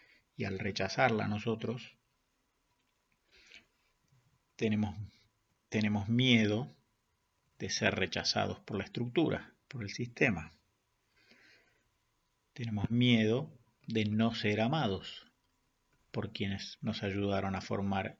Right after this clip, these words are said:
este, este sistema, esta estructura. Y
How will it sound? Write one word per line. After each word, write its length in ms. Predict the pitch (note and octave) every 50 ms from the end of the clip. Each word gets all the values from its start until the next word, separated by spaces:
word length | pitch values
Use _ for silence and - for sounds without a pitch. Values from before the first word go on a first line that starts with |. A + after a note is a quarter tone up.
| _ -
este, 480 | - A#2+ - - - B2 A#2+ - G#3 F3+
este 220 | - - - A2
sistema, 440 | G2+ G#2 - - - D3+ C#3 A2+ G#2
esta 160 | - - -
estructura. 640 | - - B2 A#2 A2 - - D3 A2+ - - - - _ _ _ _ _ _ _ _ _ _ _ _ _ _ _ - - _ _ _ - - - - - _ _ _ _ _ _ _ _ _ _ _ _ _ _ _ _ _ _ _ _ _ _ _ _ _ _ _ -
Y 640 | - A2 G#2 G2+ G2+ G2+ G2+ G2 G2 F#2+ F#2+ -